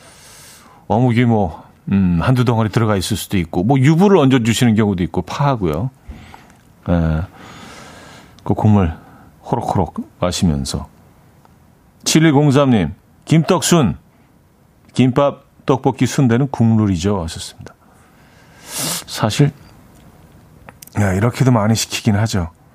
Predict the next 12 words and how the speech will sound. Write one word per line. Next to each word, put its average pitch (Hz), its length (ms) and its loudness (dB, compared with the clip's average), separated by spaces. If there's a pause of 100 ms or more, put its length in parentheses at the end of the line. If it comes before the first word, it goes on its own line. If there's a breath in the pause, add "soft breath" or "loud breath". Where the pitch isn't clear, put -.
(320 soft breath)
예, 101 220 0
떡볶이 131 600 0
하나 123 200 2
시켜놓고 123 460 0
이제 120 100 0
순대 131 300 0
시키고 113 400 -2
김밥 110 380 -2 (220)
시켜서, 120 480 -4 (680 loud breath)
예, 92 140 0
소스처럼, 113 680 0 (500)
예, 85 420 -2